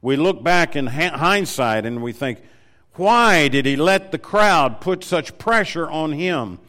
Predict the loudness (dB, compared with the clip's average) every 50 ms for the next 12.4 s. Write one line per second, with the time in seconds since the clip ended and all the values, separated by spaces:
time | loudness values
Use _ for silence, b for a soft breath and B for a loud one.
0 | b b b b b b b b -2 0 2 4 4 4 4 4 2 2 2 0
1 | 0 0 0 0 0 2 2 2 2 2 0 0 -2 -4 -4 -4 -2 -2 -2 -2
2 | -2 -4 -4 -4 -4 -6 -6 -2 0 2 2 2 0 -2 -6 -6 -4 -2 -2 -4
3 | -4 -4 B B B B B -2 -2 -2 0 0 2 2 4 4 4 4 2 0
4 | 0 2 2 4 4 2 0 -2 -2 0 0 0 0 0 -2 -4 -6 -6 -6 -6
5 | -6 -6 -10 -6 -2 2 2 2 2 2 -2 -4 -10 -18 _ b b b b b
6 | b b -4 -2 -2 -2 -2 -2 -2 0 0 0 -2 -2 -2 -2 -2 -2 -2 -4
7 | -6 -6 -4 -4 -2 -2 -2 -2 -2 -2 -4 -6 -12 b b b b b b b
8 | b -4 -4 -2 0 0 0 0 0 -2 -2 -2 -2 0 0 -2 -2 0 0 -2
9 | -2 -2 -2 -2 -2 -2 -2 0 0 0 0 0 -2 -2 0 0 -2 -2 -4 -10
10 | -20 _ _ _ -8 -8 -6 -6 -8 -4 -2 -2 -2 -2 -2 -4 -4 -4 -6 -6
11 | -6 -8 -8 -6 -8 -10 -6 -4 -4 -4 -4 -4 -4 -4 -4 -4 -6 -6 -4 -4
12 | -4 -4 -6 -14 -20 -20 -20